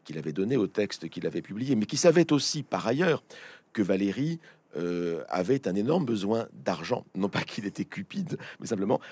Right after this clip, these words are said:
Valéry n'avait pas de moyens personnels. C'est-à-dire que Valéry, à la différence de ses amis, euh, André Gide, Pierre Louis, n'avait pas de fortune familiale. Euh, c'était un poète, euh, et il avait une famille à,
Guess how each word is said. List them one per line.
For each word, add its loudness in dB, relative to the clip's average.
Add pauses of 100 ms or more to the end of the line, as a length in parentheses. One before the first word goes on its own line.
(120)
Valéry 2
n'avait 4
pas 2
de -4
moyens 0
personnels. -4
C'est-à-dire -8
que -6 (280)
Valéry, 2
à 2
la -2
différence 0
de -6
ses -6
amis, -2
euh, -4 (240)
André -4
Gide, -4
Pierre -10
Louis, -6 (300)
n'avait 0
pas 2
de 2
fortune -2
familiale. -2 (440)
Euh, -2
c'était -4
un -4
poète, -2 (560)
euh, -4
et -4
il 0
avait 0
une -2
famille 2
à, 2